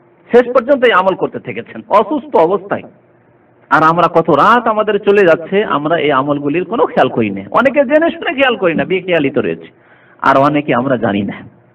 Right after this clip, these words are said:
এই আমলগুলি যদি করেন, তাহলে আল্লাহ রাব্বুল আলামিন হেফাজতে রাখবেন। কারণ সূরা ইখলাস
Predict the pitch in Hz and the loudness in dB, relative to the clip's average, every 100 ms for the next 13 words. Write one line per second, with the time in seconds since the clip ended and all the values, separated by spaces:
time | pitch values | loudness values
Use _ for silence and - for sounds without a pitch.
0 | _ _ _ _ _ - 143 120 127 131 | _ _ _ _ _ 0 2 2 0 0
1 | 123 120 117 120 135 160 175 226 220 135 | 0 0 0 0 2 2 2 -2 -6 -4
2 | 135 151 117 113 147 120 117 110 104 110 | -2 -2 0 0 0 0 0 0 0 -2
3 | 196 202 208 262 311 - - 160 - - | -2 -4 -2 -4 -2 -4 -6 -8 -12 -14
4 | _ _ _ _ 147 170 208 202 - 180 | _ _ _ _ 2 4 2 -4 -4 -2
5 | 151 160 190 - - _ _ _ _ _ | 0 0 -2 -6 -12 _ _ _ _ _
6 | _ _ _ _ _ _ - 147 143 131 | _ _ _ _ _ _ -4 -2 0 0